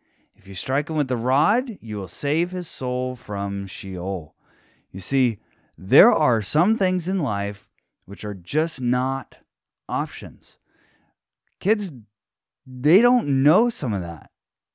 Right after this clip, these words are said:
Uh, they don't know that stuff, and they need to be taught by their parents. And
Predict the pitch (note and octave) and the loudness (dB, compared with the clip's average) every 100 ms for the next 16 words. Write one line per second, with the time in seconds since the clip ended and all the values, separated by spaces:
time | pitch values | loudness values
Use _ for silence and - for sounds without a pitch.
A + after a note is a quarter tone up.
0 | _ F2 F2 A2 G3+ A#3+ D3+ C3+ D3 G#3+ | _ -18 -8 -2 0 0 0 0 2 2
1 | B3+ A2 D#2 - - E2 D#2 - - _ | 0 -2 -6 -14 -12 -14 -14 -18 -20 _
2 | _ _ _ - A3 A3+ F#3+ F3 D#3 C#3 | _ _ _ -2 2 2 2 -2 -4 -4
3 | - E3 B3 - - G2 G2 A2+ A#2 - | -6 -8 -12 -14 -16 -14 -8 -6 -8 -12
4 | _ _ _ _ _ - D#3+ G#3 - - | _ _ _ _ _ -10 -6 -6 -8 -14
5 | - _ _ _ _ _ _ _ _ _ | -20 _ _ _ _ _ _ _ _ _
6 | _ _ _ F2+ E2 E2 F2 F2+ | _ _ _ -16 -14 -12 -10 -12